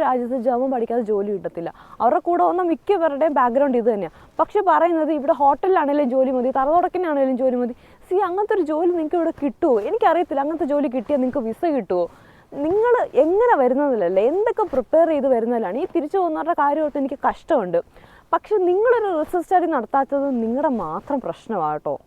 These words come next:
ഇതിൽ ഒരുപാട് പേര് വന്നത് മാർച്ച് ടൈമിലാണ്. കാ-, പക്ഷേ മാർച്ച് ടൈമിലാണ് ഇവിടെ ഏറ്റവും കൂടുതൽ ഹയറിംഗ് നടക്കുന്നത്. അവരെല്ലാം ചെയ്തത് മാ-, വന്ന ഉടനെ പാർട്ട് ടൈം ജോബിന് പോയതാണ്. പക്ഷേ ഇവിടെ നല്ല ഹയറിംഗ് ജനുവരി,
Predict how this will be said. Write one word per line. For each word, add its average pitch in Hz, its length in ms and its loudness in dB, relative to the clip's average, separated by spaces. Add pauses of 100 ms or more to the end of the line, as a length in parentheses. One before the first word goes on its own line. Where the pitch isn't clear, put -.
(440)
ഇതിൽ 392 140 4
ഒരുപാട് 349 340 4
പേര് 294 180 0
വന്നത് 262 240 2
മാർച്ച് 214 320 -6
ടൈമിലാണ്. 190 380 -2
കാ-, 285 320 0
പക്ഷേ 311 260 -2
മാർച്ച് 302 320 0
ടൈമിലാണ് 254 380 0
ഇവിടെ 247 180 0
ഏറ്റവും 285 220 -4
കൂടുതൽ 226 240 0
ഹയറിംഗ് 196 320 2
നടക്കുന്നത്. 202 320 -6
അവരെല്ലാം 294 420 -2
ചെയ്തത് 226 340 0
മാ-, 220 160 -6 (140)
വന്ന 247 240 0
ഉടനെ 214 220 -4 (100)
പാർട്ട് 190 220 0
ടൈം 247 180 2
ജോബിന് 233 260 2
പോയതാണ്. 160 280 -2 (220)
പക്ഷേ - 240 -2
ഇവിടെ 349 220 -2
നല്ല 302 200 0 (120)
ഹയറിംഗ് 254 380 2
ജനുവരി, 240 260 0